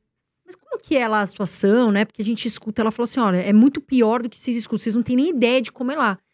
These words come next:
E ela tava contando que, né, muita gente acabou indo lá, entre aspas, se, se arriscando ali na fronteira, assim, porque eles não sabem como vai ser o dia de amanhã, mas também não querem ficar lá.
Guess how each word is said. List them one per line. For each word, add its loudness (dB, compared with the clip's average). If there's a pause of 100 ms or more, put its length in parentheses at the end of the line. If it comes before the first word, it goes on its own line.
(240)
E -2
ela 0
tava -4
contando 0
que, -12
né, 0
muita 0
gente -4
acabou -2
indo 4
lá, 0 (420)
entre -4
aspas, -4
se, -8
se -8
arriscando 0
ali 2
na 2
fronteira, 0
assim, -8
porque -12
eles -4
não -2
sabem -2
como -4
vai 0
ser -2
o 2
dia -4
de 2
amanhã, 2
mas 0
também -6
não -4
querem -6
ficar -6
lá. 0